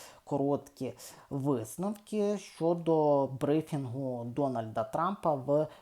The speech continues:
Трамп Тавер. Як я вже сказав, основною ціллю цього заходу було підсвічення відповідних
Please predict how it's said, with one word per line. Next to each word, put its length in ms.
Трамп 320
Тавер. 420
Як 200
я 60
вже 160
сказав, 440
основною 580
ціллю 760
цього 300
заходу 720
було 440
підсвічення 920
відповідних 880